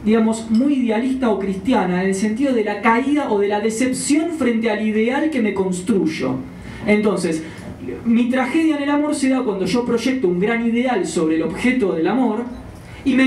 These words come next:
encuentro en la experiencia fáctica con la decepción frente a esa proyección. Entonces a eso lo denominamos tragedia. ¿Por qué? Porque nuestro siglo veinte está todavía constituido por cristianismo. Por más que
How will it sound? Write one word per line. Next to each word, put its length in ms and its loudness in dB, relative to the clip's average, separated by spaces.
encuentro 360 0
en 60 -6
la 80 -2
experiencia 560 2
fáctica 680 0
con 180 4
la 100 4
decepción 680 0
frente 300 2
a 60 2
esa 180 -2
proyección. 600 -2
Entonces 380 2
a 60 2
eso 160 0
lo 80 2
denominamos 680 -2
tragedia. 600 2
¿Por 220 4
qué? 280 0
Porque 300 4
nuestro 300 0
siglo 340 0
veinte 260 -2
está 440 -2
todavía 520 2
constituido 680 0
por 120 -2
cristianismo. 760 -4
Por 140 2
más 200 4
que 380 0